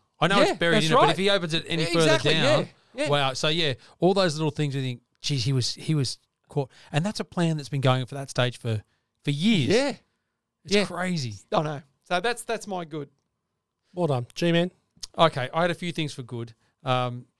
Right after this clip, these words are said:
Speaker 1: the narration, which we talked about, so I won't go too much into that, but the fact that it was done from Red's side and not Andy as the, the
Speaker 3: Yeah.
Speaker 1: major antagonist in the movie or
Speaker 3: Yeah.
Speaker 1: protagonist in the movie. Um,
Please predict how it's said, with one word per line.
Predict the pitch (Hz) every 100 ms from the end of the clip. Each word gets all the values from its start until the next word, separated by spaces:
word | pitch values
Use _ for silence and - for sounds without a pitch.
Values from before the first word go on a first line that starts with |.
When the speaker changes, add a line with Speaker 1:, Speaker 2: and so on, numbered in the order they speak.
| - _ _
Speaker 1:
the | 151
narration, | 147 156 170 170
which | 151
we | 139
talked | 147 120
about, | 135
so | 139
I |
won't | 139 151
go | 139
too | 120 139
much | 127 -
into | 120
that, | 117 117
but | 131
the | -
fact | - - 170 180
that | 185
it |
was | 175
done | - 139
from | 127 131 117 110
Red's | 120 139 135 - _ _ -
side | - 151 214 - _ _
and | 123 127
not | 127 - -
Andy | 135 135 131 131 131
as | 123 113 - -
the, | 123 117
the | 156
Speaker 3:
Yeah. | 143
Speaker 1:
major | 131 123 120 - _ 139
antagonist | 120 - 131 120 -
in | 120
the | 113
movie | 120 233 -
or | -
Speaker 3:
Yeah. | 147
Speaker 1:
protagonist | 127 117 107
in | 120
the |
movie. | 113 127 - - - - -
Um, | 143 135 131